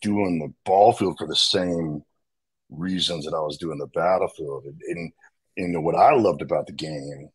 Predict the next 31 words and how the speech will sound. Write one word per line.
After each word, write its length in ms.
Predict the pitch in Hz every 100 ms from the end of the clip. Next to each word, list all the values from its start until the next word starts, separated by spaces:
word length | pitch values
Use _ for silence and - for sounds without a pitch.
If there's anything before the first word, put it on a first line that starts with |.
| _ _ -
you 140 | 95
know, 340 | 78 76 71 73
'cause 140 | 98
I 80 | 117
was 160 | 107
never 180 | 98 90
the 60 | 76
quarterback 680 | - 87 82 73 71 73
or 100 | 78
anything 260 | 76 69 76
like 160 | 69 -
that, 240 | 73 73
man. 180 | 76 76
I, 160 | 82 82 -
I, 140 | 80 87 -
you 120 | 85
know, 200 | 82 78 -
I 120 | 101
love 200 | 101 78
the 120 | 67
violence. 500 | 65 71 67 69 -
I 40 |
love 120 | 76 69
the 80 |
camaraderie. 520 | - 80 69 69 69 71
I 40 |
love 140 | 69
the 60 | -
brotherhood. 480 | - 69 67 76 69
I 60 | 78
love, 180 | 87